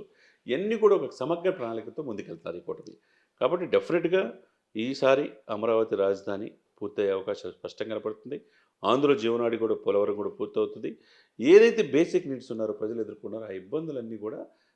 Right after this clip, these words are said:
ఇప్పుడు పోయే అవకాశం ఉంది. కాబట్టి రేపు మోదీ గారు రాక కోసమే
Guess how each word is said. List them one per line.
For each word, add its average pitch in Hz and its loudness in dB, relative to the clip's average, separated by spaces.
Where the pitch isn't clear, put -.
ఇప్పుడు 165 -4
పోయే 127 2
అవకాశం 110 2
ఉంది. 107 -8
కాబట్టి 135 -2
రేపు 127 -4
మోదీ 127 -2
గారు 135 2
రాక 147 0
కోసమే 156 -2